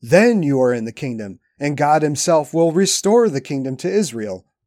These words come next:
not Jesus." Yeah, Jesus did some great things, but Jesus ain't the kingdom. The chief priests and company are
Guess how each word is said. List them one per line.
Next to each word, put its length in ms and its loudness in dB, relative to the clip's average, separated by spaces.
not 240 -2
Jesus." 680 -4
Yeah, 440 0
Jesus 420 0
did 180 0
some 200 -6
great 280 0
things, 380 -2
but 360 -2
Jesus 400 0
ain't 200 -2
the 80 -8
kingdom. 540 -4
The 80 -6
chief 320 0
priests 360 -2
and 140 -6
company 480 -4
are 240 -4